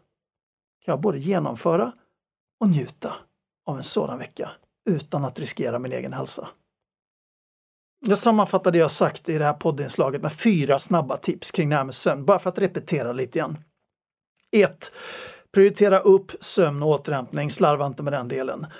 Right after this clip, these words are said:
Två, ha en plan för när du går och lägger dig, så behöver du ingen plan för när du går upp.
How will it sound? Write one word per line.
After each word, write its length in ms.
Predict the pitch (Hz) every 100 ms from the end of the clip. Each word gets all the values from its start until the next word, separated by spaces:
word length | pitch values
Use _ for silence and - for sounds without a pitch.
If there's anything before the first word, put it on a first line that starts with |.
| - - _ _ -
Två, 420 | 170 175 185 127 - _ _ - 175
ha 120 | 185
en 100 | 190
plan 500 | - 208 190 202 160
för 140 | -
när 120 | 160
du 80 | 151
går 140 | 143 143
och 80 |
lägger 300 | 151 185 185
dig, 260 | 165 - -
så 180 | - -
behöver 400 | 180 190 175 139
du 120 | 160 -
ingen 360 | 175 139 139
plan 300 | 127 160 127
för 120 | - 147
när 80 |
du 120 | 123 139
går 120 | 131
upp. 240 | 143 147